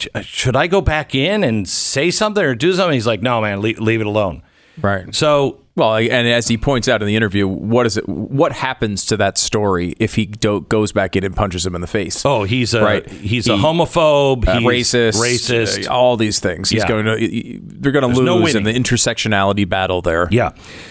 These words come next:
Speaker 1: So he just leaves, and, uh, he then the next day he's at his bar 'cause he's a bartender, and Jimmy Fallon is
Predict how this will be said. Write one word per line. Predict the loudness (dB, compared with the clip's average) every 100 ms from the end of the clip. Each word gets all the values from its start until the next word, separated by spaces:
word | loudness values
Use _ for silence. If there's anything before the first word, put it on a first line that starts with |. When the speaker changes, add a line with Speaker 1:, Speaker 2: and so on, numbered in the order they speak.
| -8
Speaker 1:
So | -2 0
he | 0 0
just | 0 4
leaves, | 4 4 0 -6 -10 _ _ -20 _
and, | -4 -2 0 0 -2 -2 0
uh, | 2 4 4 2 0 _ _
he | -4 0 2 2 0
then | 0 0 2
the | 2
next | 2 0 -2
day | 0 0 0 0
he's | 0 0 -2 -2
at | -2 0
his | -2 0
bar | 0 0
'cause | 2 0
he's | 0 0
a | 0
bartender, | 0 0 0 2 2
and | 2
Jimmy | 2 0 0
Fallon | 0 0 0 0 -2
is | 0 -2 -2 -6